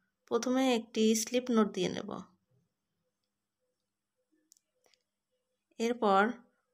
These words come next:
পনেরোটি চেইন করে নেব। সাদা পনেরোটি চেইন করব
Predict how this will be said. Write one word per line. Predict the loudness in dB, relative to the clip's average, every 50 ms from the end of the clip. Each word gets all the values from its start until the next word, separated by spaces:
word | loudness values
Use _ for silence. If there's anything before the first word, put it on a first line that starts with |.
| _ _ _ _ _ _ _ _ _ 0
পনেরোটি | 2 4 6 6 6 6 4 2 2 0 0 2 2 0 0 -2 -6 -18 -20 _ _ _ _ _ _ _ _ _ _ _ _ _ -2
চেইন | 0 2 2 2 2
করে | 0 0 0
নেব। | 0 -2 -4 -4 -6 -10 -10 -10 -14 -20 _ _ _ _ _ _ _ _ _ _ _ _ _ _ _ _ _ _ _ _ _ _ _ _ _ _ _ _ _ _ _ _ _ _ -20 -16 -10
সাদা | -6 2 4 4 4 6 4 2
পনেরোটি | 2 0 2 2 2 2 0 0 -2
চেইন | -2 -2 -4 -2
করব | 0 0 0 0 2